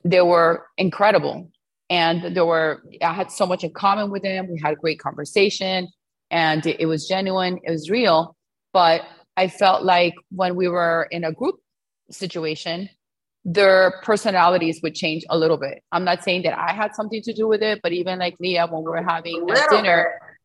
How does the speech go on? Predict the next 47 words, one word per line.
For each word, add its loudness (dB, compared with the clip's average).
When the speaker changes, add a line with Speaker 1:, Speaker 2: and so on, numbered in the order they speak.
Speaker 1:
you 0
know, 2
first -2
she's -6
saying, -4
like, -2
she -6
was -6
so 0
loved -2
my -4
story. -2
And -8
then -6
she -6
attacks -4
me -8
and -10
says, 0
like, -2
"You're, -2
you're, -4
you -6
know, -2
like, -4
your, -6
your -8
story's 0
super -2
boring. -4
Like, -6
you -10
need -10
to, 0
like, 0
stop 0
talking 2
about 2
it 2
already." 0
So -4
she -2
has, 0
like, -4
these -6
personality -2
changes, -6